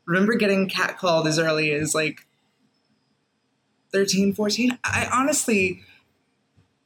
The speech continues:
I don't think that my experience is all that different from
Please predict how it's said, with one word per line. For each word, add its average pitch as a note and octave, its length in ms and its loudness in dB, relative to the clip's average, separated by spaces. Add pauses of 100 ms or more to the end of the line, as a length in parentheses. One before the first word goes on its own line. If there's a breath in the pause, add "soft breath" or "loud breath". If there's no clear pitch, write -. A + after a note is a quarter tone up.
(380)
I E3+ 180 -2
don't G#3+ 360 2
think A3 300 0
that F3 300 -2 (920)
my F#3 320 2
experience F3 640 -2
is F3 180 -8 (100)
all A#3 220 -2
that F4 220 -8
different B3+ 440 -2
from F#3+ 640 0